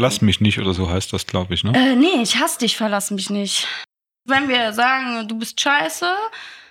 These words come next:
Speaker 2: äh, das hast du jetzt gerade nicht gut gemacht, wollen wir aber trotzdem, dass du uns danach immer noch liebst. Also so ist das auch bei meinem Mann. Wenn ich den mal ankacke, dann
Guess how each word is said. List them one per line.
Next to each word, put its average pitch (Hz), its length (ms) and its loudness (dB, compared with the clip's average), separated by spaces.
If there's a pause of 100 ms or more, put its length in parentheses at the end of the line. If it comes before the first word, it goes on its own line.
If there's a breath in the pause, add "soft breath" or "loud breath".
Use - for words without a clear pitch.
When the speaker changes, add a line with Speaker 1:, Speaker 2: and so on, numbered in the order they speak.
(120)
Speaker 2:
äh, 254 460 2
das 233 180 -2
hast 311 180 0
du 285 60 2
jetzt 240 220 0
gerade 285 280 2
nicht 320 220 2
gut 311 240 2
gemacht, 233 440 2
wollen 285 140 4
wir 269 100 4
aber 233 200 6
trotzdem, 269 360 2
dass 233 160 2
du 226 60 0
uns 208 140 -2
danach 170 260 0
immer 233 240 6
noch 175 200 -12
liebst. 180 380 -4
Also 190 200 -2
so 208 60 -2
ist 208 100 -8
das 190 140 -8
auch 190 100 -6
bei 202 140 -2
meinem 196 180 0
Mann. 202 200 0
Wenn - 140 -2
ich 220 140 -4
den 240 160 2
mal 202 80 0
ankacke, 233 580 -2
dann 220 220 -4